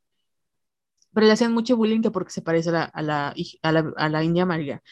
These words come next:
Entonces, que supuestamente la India María, eh, regaló a sus hijos y uno de ellos era Denise Guerrero y hay una hermana de ella,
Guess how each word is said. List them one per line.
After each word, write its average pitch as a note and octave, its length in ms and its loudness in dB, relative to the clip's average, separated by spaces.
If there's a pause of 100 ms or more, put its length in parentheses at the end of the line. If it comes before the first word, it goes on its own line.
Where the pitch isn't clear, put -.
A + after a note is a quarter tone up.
(260)
Entonces, F#3+ 680 0
que E3+ 180 0
supuestamente G3+ 800 0
la F#3+ 80 2
India F3+ 200 0
María, D#3+ 580 -4 (140)
eh, D#3+ 120 -6
regaló E3 340 2
a E3+ 40 0
sus F#3+ 220 -10
hijos A3 580 -2 (420)
y F3 320 0
uno F3 240 0
de F3 80 4
ellos E3 300 -2
era E3 240 -4
Denise E3 300 -8
Guerrero G#3+ 500 -4 (440)
y D#3+ 720 -4 (760)
hay F3+ 220 4
una G3+ 180 2
hermana E3+ 600 -2 (180)
de D#3 260 -2
ella, A3+ 320 -2